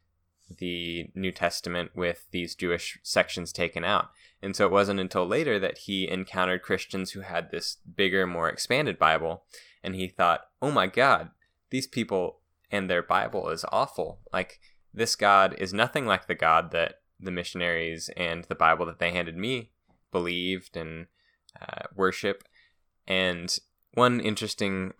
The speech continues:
article, um, mentioned that Marcion might have thought of the people who added in those, what he might have called Judaizing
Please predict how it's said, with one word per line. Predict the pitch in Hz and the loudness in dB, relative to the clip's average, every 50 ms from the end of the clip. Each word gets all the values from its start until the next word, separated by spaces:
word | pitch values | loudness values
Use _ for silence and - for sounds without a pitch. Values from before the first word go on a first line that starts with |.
| _ - | _ 4
article, | 92 92 92 - - - 92 87 85 87 87 - _ _ _ - | 4 4 4 2 -2 0 0 0 0 -2 -4 -8 _ _ _ -12
um, | 85 82 82 - - - - 92 92 95 _ _ _ _ _ - - - | -10 -8 -8 -8 -10 -10 -12 -14 -14 -16 _ _ _ _ _ -16 -14 -8
mentioned | - 98 98 95 90 - - 95 92 90 | -4 -2 0 0 0 -2 -4 -4 -4 -4
that | - - 90 87 87 - - _ _ _ _ _ _ _ _ _ - | -2 0 2 2 2 0 -2 _ _ _ _ _ _ _ _ _ 4
Marcion | 98 98 98 - - 98 92 90 | 6 6 6 4 2 -2 -2 0
might | 90 87 87 87 87 - | 2 4 4 4 2 0
have | 90 90 90 87 87 85 85 85 82 82 - - - _ _ - | -2 0 2 4 4 4 4 2 0 -2 -8 -14 -20 _ _ -20
thought | - - - 92 90 85 - - | -2 4 8 8 8 8 8 4
of | 92 90 - | 0 -4 -4
the | 92 | -6
people | - - 98 90 - 92 90 | -6 -6 -6 -4 -2 -2 -2
who | - 95 90 87 87 - - | 0 -2 -2 -2 -2 0 2
added | 80 87 90 90 87 87 | 4 6 6 4 4 0
in | 90 90 90 87 | -2 -2 -2 -2
those, | 87 87 87 87 87 85 87 - - - - - _ _ _ _ _ _ _ _ _ - | -2 0 0 0 -2 -4 -6 -8 -8 -8 -10 -14 _ _ _ _ _ _ _ _ _ 0
what | 95 98 - - | 0 0 0 0
he | 107 92 | -2 -2
might | 87 85 85 85 | 0 0 0 0
have | 85 - | 0 -4
called | - 98 92 85 85 85 82 | -2 0 2 2 2 0 -4
Judaizing | - 90 85 82 85 85 82 82 82 82 82 82 80 82 82 85 | -6 -6 -6 -4 -2 0 2 2 2 0 -2 -6 -8 -8 -10 -12